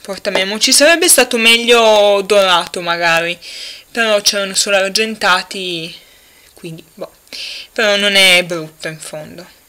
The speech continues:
mi piace, cioè, sono soddisfatta del risultato, anche perché ci ho messo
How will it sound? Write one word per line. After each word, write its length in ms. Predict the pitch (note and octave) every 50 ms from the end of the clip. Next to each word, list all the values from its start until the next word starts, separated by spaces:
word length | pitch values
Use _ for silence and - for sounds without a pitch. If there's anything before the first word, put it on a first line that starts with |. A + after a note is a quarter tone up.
| _ _ _ _ _ _
mi 120 | G3 F#3
piace, 500 | - - F#3+ F3+ F3+ - - F#3+ F#3 F3+
cioè, 160 | F3 - G3+
sono 180 | G#3 - A3 G#3+
soddisfatta 600 | - - A3 G3+ G#3 - - - A3 G#3+ - A3
del 220 | G#3 G#3 G3 F#3+
risultato, 480 | F#3+ G3 - G#3 G3+ - G#3 G3 F#3+ G3
anche 160 | F#3+ - G#3
perché 260 | F#3 G3 G3 - G3
ci 120 | F#3+ - G3
ho 20 |
messo 420 | F#3 F#3+ - - - F#3+ F#3+ F#3